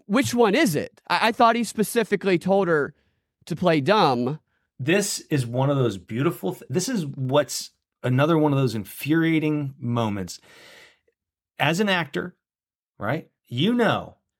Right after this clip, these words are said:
Speaker 2: that it's all about the intention. The words
Speaker 1: Absolutely.
Speaker 2: are meaningless.
Speaker 1: Yeah, right,
Speaker 2: Okay?
Speaker 1: right, yep.
Speaker 2: Look at this. It, this could simply have been like, "You don't know anything about the boxes."
Speaker 1: Dude, that's exactly why I wanted to play this for you, because there are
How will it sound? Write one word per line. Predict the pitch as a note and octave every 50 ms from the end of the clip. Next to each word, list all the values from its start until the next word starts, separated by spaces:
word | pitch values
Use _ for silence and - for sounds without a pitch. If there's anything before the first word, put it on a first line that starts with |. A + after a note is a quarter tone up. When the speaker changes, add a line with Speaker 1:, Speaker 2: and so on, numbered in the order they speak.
| _ _ -
Speaker 2:
that | - C#3 C3 B2+
it's | A#2 - - -
all | D3 D3+ E3+ G3+ G#3
about | G3 D#3+ D#3+ D#3 D3+ D3 B2+
the | C3 C#3 B2+
intention. | A#2+ A2+ G#2+ - - C#3 C#3 B2 - - G#2 F#2 F2
The | F#2+ G2+
words | G#2+ B2 D#3+ G3+ G#3
Speaker 1:
Absolutely. | G#3+ - G#3 F#3 D3 C#3 A#2 A2+ A2+
Speaker 2:
are | B2+ D3
meaningless. | F3+ A3+ A3+ F#3 D3 C3 A#2 G2+ F2 E2 - - - - - _ _ _ -
Speaker 1:
Yeah, | - G#2+ A2+
right, | G#2 - D3+ D3+
Speaker 2:
Okay? | D3+ A2
Speaker 1:
right, | A#2+ C3+ B2 A2 - -
yep. | G2 A2 A#2 - _ _ _ _ _
Speaker 2:
Look | - E3+ G#3+ C4 B3+ B3
at | G3+ - -
this. | A#2+ G2 F2 - - - - - _ _ _ _ _ _ _ _ _ _ _ _
It, | - F3+ F3+ F3
this | A3+ A#3+ -
could | - C4 A3 F#3
simply | - - B3+ B3+ B3+ B3+ B3 A3+
have | G3+ F3 D#3
been | - F3+ F3 E3+ E3
like, | D#3 C#3+ C3+ - - -
"You | A#2 A#2+ G#3+
don't | C#4 D4
know | G#3+ C3+
anything | A2+ G#2 G2+ G2+
about | F2+ F2 F2+ F2+
the | - F2
boxes." | D#2 D#2+ - E2+ - - - C3+ F3 F#3+ - - - _ _ _ _ _ _ _ _ _ _ -
Speaker 1:
Dude, | D#3+ F3 E3+ D3+ B2 - _ _ _ _ _ _ _ _ -
that's | F3 C3+
exactly | D3+ C3+ G#2+ A2 B2+ C#3+ C#3+ D3 C#3+ - D3 C#3
why | C3+ C3 B2+ B2+
I | B2
wanted | A#2 A#2+ A#2+ A2+ G#2+
to | G#2+
play | F#2 - A2 A2+
this | G#2+ G2 -
for | - G2+ G2
you, | F#2+ F#2+ F#2 F#2 _ _ _ _ _ _ _ _ -
because | D3 C3+ - D#3 C#3+ A#2+
there | D#3 D#3 D#3
are | C#3+ D3+ C#3 B2+ B2 -